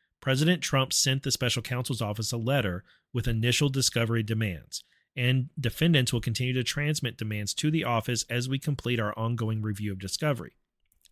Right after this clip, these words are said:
President Trump's initial set of discovery demands call for the special counsel's office to produce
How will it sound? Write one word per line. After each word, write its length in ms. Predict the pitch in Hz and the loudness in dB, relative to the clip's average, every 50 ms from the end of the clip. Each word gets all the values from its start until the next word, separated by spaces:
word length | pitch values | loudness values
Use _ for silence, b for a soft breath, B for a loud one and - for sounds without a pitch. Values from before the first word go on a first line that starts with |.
| b b b b b b b b b - | b b b b b b b b b -2
President 380 | - 147 147 151 160 170 147 | 2 2 4 6 6 4 4
Trump's 280 | - - 156 143 - - | 4 4 4 4 4 4
initial 360 | 127 123 127 143 135 - 143 | 2 2 2 2 4 4 2
set 460 | 135 - - - 147 127 110 107 - - | 2 2 4 4 6 4 4 2 -2 -4
of 80 | 127 | -6
discovery 460 | 110 117 113 - - 135 127 117 123 107 | -2 2 2 2 2 2 2 2 2 0
demands 540 | 110 101 110 123 127 117 101 92 87 - | 0 0 0 2 2 2 2 0 -2 -2
call 280 | - - - 123 123 135 | -4 -2 -2 0 0 0
for 140 | - - 165 | 0 -2 -2
the 100 | 160 156 | -2 -2
special 320 | - - 139 127 - 135 | 0 0 -2 0 0 -2
counsel's 400 | - - 131 123 117 - 131 113 | -2 -2 -2 -2 -2 -2 -2 0
office 280 | 123 120 120 - 117 - | 0 -2 -2 -2 -4 -8
to 120 | - 120 | -6 -6
produce 380 | 110 110 104 117 117 110 - | -6 -4 -2 0 0 0 -2